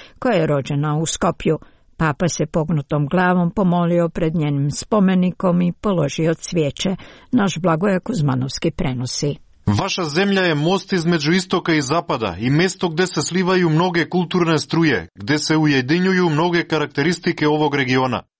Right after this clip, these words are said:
Speaker 2: rekao je poglavar Rimokatoličke crkve Papa Francisk u obraćanju pred državnim vlastima, diplomatskim korom i predstavnicima građanskog društva u vili predsjednika Republike Severna Makedonija u Skoplju.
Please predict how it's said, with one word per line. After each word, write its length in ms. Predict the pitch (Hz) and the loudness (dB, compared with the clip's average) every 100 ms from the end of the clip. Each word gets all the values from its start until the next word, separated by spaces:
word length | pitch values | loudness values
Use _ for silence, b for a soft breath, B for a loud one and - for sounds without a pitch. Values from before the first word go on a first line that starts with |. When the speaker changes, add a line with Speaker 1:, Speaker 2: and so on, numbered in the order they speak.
| _ | _
Speaker 2:
rekao 400 | 113 156 165 165 | -2 0 0 2
je 160 | 156 | 0
poglavar 500 | 156 147 147 165 165 | 0 0 0 0 0
Rimokatoličke 840 | 147 175 170 156 160 170 165 - 139 | 2 2 2 0 0 0 0 -2 -4
crkve 460 | - 175 - 120 | -2 -4 -2 -4
Papa 300 | 151 156 156 | -2 -2 -2
Francisk 600 | - 156 175 - 165 - B B B | -2 -2 0 -2 -2 -4 B B B
u 140 | 180 | 0
obraćanju 560 | 165 156 175 190 175 170 | 2 0 -2 -2 0 0
pred 160 | 165 160 | 0 -2
državnim 560 | 135 156 170 156 131 | -2 0 0 0 0
vlastima, 520 | 113 170 - 190 175 160 | 0 -2 -2 -2 0 0
diplomatskim 760 | 143 160 156 165 170 - 131 | -2 -2 -2 -2 -2 -2 -2
korom 380 | - 175 180 160 | 0 0 0 0
i 160 | 160 160 | -4 -2
predstavnicima 800 | 170 165 - 165 160 - 160 139 | -2 -2 -4 -2 -2 0 0 0
građanskog 580 | 156 156 160 - 135 | -2 0 -2 0 -2
društva 420 | 120 175 170 180 151 B B B | 2 0 0 -2 -2 B B B
u 100 | - | -2
vili 360 | 175 185 185 175 | 2 2 2 2
predsjednika 560 | 175 170 180 165 156 160 | 0 0 0 0 0 0
Republike 520 | 151 170 165 165 151 | 0 0 -2 0 0
Severna 420 | - 160 160 147 | 2 0 0 0
Makedonija 560 | 147 135 135 147 139 131 | -2 -2 0 2 2 2
u 80 | |
Skoplju. 420 | 117 - 139 120 | 0 -2 -4 -2